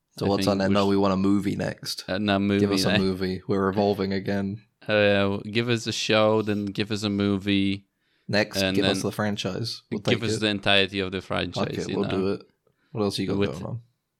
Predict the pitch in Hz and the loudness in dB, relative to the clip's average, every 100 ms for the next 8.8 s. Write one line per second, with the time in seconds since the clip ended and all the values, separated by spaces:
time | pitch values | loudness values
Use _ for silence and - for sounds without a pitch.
0 | - 101 95 95 98 117 110 - 98 - | -4 -2 -2 -4 -4 0 -2 -2 -8 -2
1 | 101 98 95 101 95 92 - 127 185 226 | 0 0 -2 -4 -2 -4 -2 2 2 0
2 | - 101 101 107 98 104 117 _ - 107 | 0 0 2 0 0 -2 -6 _ -2 -2
3 | - 110 107 104 _ _ _ _ 117 151 | 2 2 2 0 _ _ _ _ 2 2
4 | 170 151 - 135 180 190 180 143 127 113 | 0 -6 -2 -2 0 -2 -2 2 2 2
5 | 127 123 117 110 107 - - 104 104 107 | 0 0 0 2 2 -2 -6 0 2 0
6 | 101 - 101 95 95 95 95 98 95 98 | -6 -8 -6 -4 -4 -6 -4 -4 -2 -2
7 | 95 98 101 98 95 107 - - - _ | -4 -4 -4 -2 -2 -6 -12 -18 -20 _
8 | _ _ _ _ - 76 87 | _ _ _ _ -14 -10 -10